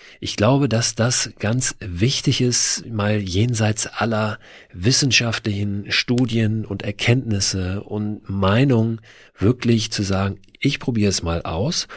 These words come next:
ob es mich individuell weiterbringt und mir was gibt. Und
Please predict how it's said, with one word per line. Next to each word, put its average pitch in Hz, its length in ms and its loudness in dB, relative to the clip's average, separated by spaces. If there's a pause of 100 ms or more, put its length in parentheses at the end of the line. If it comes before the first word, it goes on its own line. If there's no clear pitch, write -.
(100)
ob 104 140 -4
es 104 160 -2
mich 160 280 2
individuell 107 600 4
weiterbringt 104 760 -2 (340)
und 113 420 -4 (120)
mir 135 480 0 (140)
was 120 320 -2
gibt. - 340 0
Und 104 280 -2